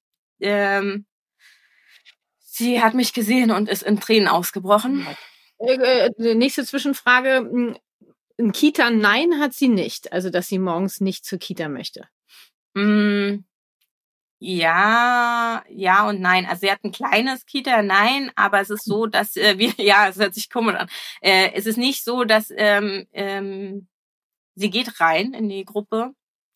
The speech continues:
Speaker 1: und,
Speaker 2: Okay.
Speaker 1: ähm, wir haben kein, äh, also wir hatten am Anfang das Problem, dass sie dann total geweint hat und mit wollte,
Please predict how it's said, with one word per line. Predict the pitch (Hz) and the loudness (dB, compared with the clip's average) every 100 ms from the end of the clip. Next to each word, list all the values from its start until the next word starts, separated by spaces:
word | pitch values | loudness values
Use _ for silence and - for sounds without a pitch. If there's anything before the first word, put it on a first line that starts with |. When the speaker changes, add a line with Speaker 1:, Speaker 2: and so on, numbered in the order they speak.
| _ | _
Speaker 1:
und, | 196 185 185 - | -4 -2 -2 -4
Speaker 2:
Okay. | |
Speaker 1:
ähm, | 170 185 180 | 0 0 2
wir | 190 | 0
haben | 190 190 185 | 2 0 -2
kein, | - 185 190 202 202 - - - | 0 2 4 0 -4 -10 -20 -10
äh, | - 196 | 0 2
also | - 185 | 2 0
wir | 185 | 0
hatten | 202 202 | 0 2
am | 185 | 0
Anfang | 185 240 254 233 | 2 0 2 0
das | 220 208 | -2 -4
Problem, | 208 185 202 208 | -4 0 0 0
dass | 190 180 | -2 -4
sie | |
dann | 180 180 | -6 -6
total | 180 196 | -8 -6
geweint | 185 185 202 214 | -4 -2 -2 -2
hat | 196 - | -4 -4
und | 180 | -6
mit | 233 277 - | -6 -6 0
wollte, | 247 254 262 247 | 2 2 -4 -8